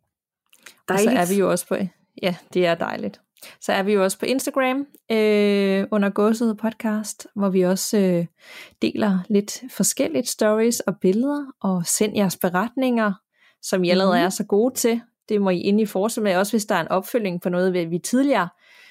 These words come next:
Speaker 1: har læst op. Der kommer tit en mail bagefter, "Der er sket det her sidenhen," eller et eller andet. Så, så sørger vi selvfølgelig altid for at få det med,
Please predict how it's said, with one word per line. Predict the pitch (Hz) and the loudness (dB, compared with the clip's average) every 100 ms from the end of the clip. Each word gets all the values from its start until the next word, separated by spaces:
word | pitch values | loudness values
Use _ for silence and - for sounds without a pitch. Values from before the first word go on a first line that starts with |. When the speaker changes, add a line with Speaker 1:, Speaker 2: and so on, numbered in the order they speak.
| _ _ _ | _ _ _
Speaker 1:
har | - 175 | -4 0
læst | 170 165 190 | 0 0 -2
op. | 165 | -2
Der | 190 | -2
kommer | 226 208 | 0 -2
tit | 180 - 220 | 0 0 2
en | 214 | 2
mail | 180 196 | 2 2
bagefter, | 208 - - 143 | 0 0 -2 -4
"Der | - | -4
er | 175 | -4
sket | - 214 208 | -2 -4 -2
det | 180 | -2
her | 170 | -2
sidenhen," | - 190 180 180 175 - | 0 2 4 2 -2 -10
eller | - | -10
et | - | -10
eller | - | -10
andet. | - | -10
Så, | - 202 | -8 -6
så | - 190 | -6 -2
sørger | 208 190 | 0 2
vi | 190 | 0
selvfølgelig | 170 196 175 | 0 0 0
altid | 175 180 | 0 -4
for | 180 | -4
at | |
få | 170 | -2
det | 170 180 | 0 2
med, | 165 | 2